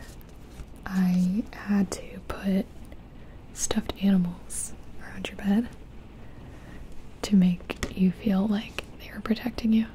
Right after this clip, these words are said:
I can do that now. No? Okay. Um,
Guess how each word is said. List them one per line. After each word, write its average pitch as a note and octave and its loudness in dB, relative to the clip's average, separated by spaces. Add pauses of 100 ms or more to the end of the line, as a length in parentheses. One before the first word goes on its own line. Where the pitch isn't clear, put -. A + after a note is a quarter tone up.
(1700)
I G#3 2
can F#3+ 8
do G3+ 8
that G3 4
now. G3 6 (2000)
No? G3+ 8 (720)
Okay. A3 0 (1200)
Um, F#3+ 4